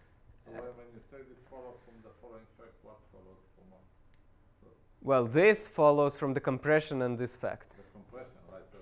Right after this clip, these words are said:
Speaker 1: result in the previous, uh
Speaker 2: Yes. So now we proved the, uh, this bound, uh, on, uh,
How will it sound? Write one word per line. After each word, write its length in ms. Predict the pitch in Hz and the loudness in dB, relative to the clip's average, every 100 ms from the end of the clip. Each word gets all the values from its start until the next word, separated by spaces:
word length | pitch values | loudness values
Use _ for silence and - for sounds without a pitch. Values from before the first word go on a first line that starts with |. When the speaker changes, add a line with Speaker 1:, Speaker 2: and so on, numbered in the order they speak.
| 98 | -20
Speaker 1:
result 280 | 104 101 - | -20 -20 -20
in 80 | 98 | -20
the 100 | 90 - | -20 -20
previous, 360 | 104 90 92 87 _ - | -20 -20 -20 -20 _ -20
uh 240 | - - | -20 -14
Speaker 2:
Yes. 340 | 101 - - - - - - - | -12 -14 -20 -20 -20 -20 -20 -14
So 220 | - 160 | 0 2
now 280 | 160 233 277 | 8 10 10
we 120 | 214 | 8
proved 640 | 202 175 185 190 185 165 | 2 2 6 6 6 0
the, 420 | 151 156 147 139 135 - - _ _ - - | 4 8 8 6 2 -12 -20 _ _ -20 -12
uh, 40 | 120 135 131 123 127 | -4 -2 -2 -4 -4
this 240 | 120 214 196 | 2 2 4
bound, 520 | 165 156 151 151 143 - - - _ - - - | 10 12 10 6 0 -8 -20 -20 _ -20 -20 -8
uh, 440 | 135 123 120 123 - | -2 2 2 2 0
on, 380 | 131 127 123 | -4 -4 -2
uh, 300 | 123 120 117 | -2 0 -2